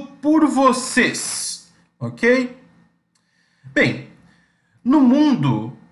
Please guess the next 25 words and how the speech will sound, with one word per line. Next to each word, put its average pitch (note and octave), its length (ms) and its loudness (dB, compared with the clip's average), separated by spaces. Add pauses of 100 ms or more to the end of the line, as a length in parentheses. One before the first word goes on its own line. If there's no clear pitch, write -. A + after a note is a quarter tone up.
(480)
dependendo E3+ 1040 -2 (100)
da B2+ 160 -2
cultura E3 600 -2
onde C3+ 220 0
você A#2+ 320 -6
nasce, D3+ 440 -2
você C3 300 -4
se A#3 160 -6
veste D#3+ 480 -4
de F#3+ 120 -14
uma G3+ 120 -8
maneira, F3 580 -4 (480)
né? C3 360 -4 (680)
É, A#2+ 280 0
nós C3+ 300 -2
temos, C3+ 600 -2 (400)
é, A#2+ 400 -2
em B2+ 340 0
países C#3+ 640 -2
árabes, C3 500 0
por A#2 200 -8
exemplo, A2+ 440 -8
e A#2 40 -4
na C#3+ 200 -2
Índia, D3 520 -4